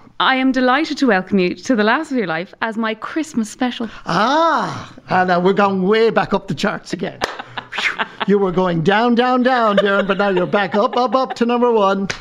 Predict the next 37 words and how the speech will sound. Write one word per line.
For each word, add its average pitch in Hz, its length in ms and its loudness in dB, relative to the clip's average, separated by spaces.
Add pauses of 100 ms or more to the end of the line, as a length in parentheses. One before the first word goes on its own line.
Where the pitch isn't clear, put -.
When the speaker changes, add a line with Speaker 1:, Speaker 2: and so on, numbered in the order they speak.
(840)
Speaker 1:
Oh 587 200 4
my 508 480 2
God. 480 100 -14 (200)
I'm 330 200 2
so 339 300 2
happy 294 320 0
to 247 120 -6
be 233 120 0
here 208 400 2
with 262 260 0
you 220 300 2
in 277 180 4
studio. 170 580 0 (340)
It's 226 200 -4
been, 262 480 -2
how 247 280 -2
many 254 200 2
episodes 208 340 -2
have 185 100 -4
we 185 60 0
had? 175 160 2
I'd 185 100 -2
say 254 100 2
maybe 247 320 4
thirteen, 269 400 2
fourteen. 262 460 4 (340)
Speaker 2:
Really? 202 240 4 (320)
Speaker 1:
Since 254 360 2
the 240 80 -2
start 226 260 0
of 220 80 -6
September. 214 540 0 (100)
Some 294 220 4
have 269 120 2
been 269 120 4
on 247 140 6
Zoom. 233 480 4